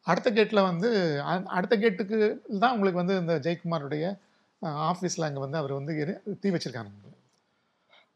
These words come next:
அங்க போய் பாக்குறானுங்க. அங்கிருந்து எங்களை அட்டாக் பண்றானுங்க, உள்ள வர முடியாத மாதிரி. நாங்க இங்கிருந்து துரத்திக்கிட்டே போறோம் அவங்கள.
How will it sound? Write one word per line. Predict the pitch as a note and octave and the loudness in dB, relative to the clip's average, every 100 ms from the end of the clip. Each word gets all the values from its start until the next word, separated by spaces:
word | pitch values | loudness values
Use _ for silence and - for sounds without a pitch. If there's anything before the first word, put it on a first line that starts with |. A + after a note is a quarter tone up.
| _ _ - | _ _ -4
அங்க | F3 F3+ | 2 4
போய் | G3+ | 6
பாக்குறானுங்க. | F#3+ E3 D3 C3 A2+ D3+ - _ _ _ _ _ _ _ _ | 6 2 2 -6 -6 -10 -12 _ _ _ _ _ _ _ _
அங்கிருந்து | - F#3 A3+ A3+ A#3+ A#3+ F#3 | -2 0 2 4 4 6 4
எங்களை | E3+ D#3 | 4 4
அட்டாக் | E3 - C#3 | 2 -2 -6
பண்றானுங்க, | A#2+ A2+ | -8 -10
உள்ள | A2 B2 | -10 -6
வர | C3 B2 | -6 -6
முடியாத | A#2 A#2+ A2 | -4 -4 -4
மாதிரி. | A#2 C3+ - _ _ _ _ _ _ _ _ _ _ _ _ _ _ _ | -8 -12 -14 _ _ _ _ _ _ _ _ _ _ _ _ _ _ _
நாங்க | E3 F#3 F#3 | 0 0 2
இங்கிருந்து | G3 G3+ E3 | 2 0 0
துரத்திக்கிட்டே | D#3+ G3+ E3 F3 | -2 -2 -2 -4
போறோம் | D3 C#3+ C3 | -4 -4 -6
அவங்கள. | A#2+ D3+ | -4 -6